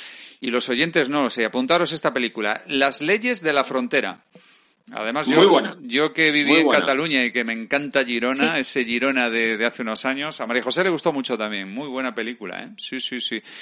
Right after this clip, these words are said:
Speaker 1: En
Speaker 2: Es muy bonita esa película, está muy bien. Eh, no está en mi top,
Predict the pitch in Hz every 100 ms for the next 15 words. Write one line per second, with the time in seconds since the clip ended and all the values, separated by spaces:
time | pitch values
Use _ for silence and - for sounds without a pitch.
0 | - - - 110 135 160 - - 131 160
1 | 170 160 175 180 170 151 139 143 139 170
2 | - 185 190 180 139 - 151 135 127 147
3 | 180 190 185 90 - 113 117 113 110 110
4 | 107 104 104 _ 107 113 156 160 170 151
5 | 143 135 131 - _ 190 202